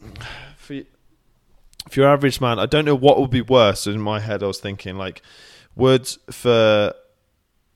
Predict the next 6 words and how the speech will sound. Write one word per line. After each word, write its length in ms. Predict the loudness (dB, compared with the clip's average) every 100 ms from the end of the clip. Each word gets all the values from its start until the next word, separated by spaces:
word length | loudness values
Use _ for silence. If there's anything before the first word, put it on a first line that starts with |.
| _
what 300 | 2 2 2
would 160 | -2
be 100 | -2
more 340 | -2 0 0 0
emasculating, 1000 | -2 -6 -4 -4 -2 -2 -4 -8 -10 -12 _ _ _ _ -4
your, 460 | 2 2 2 0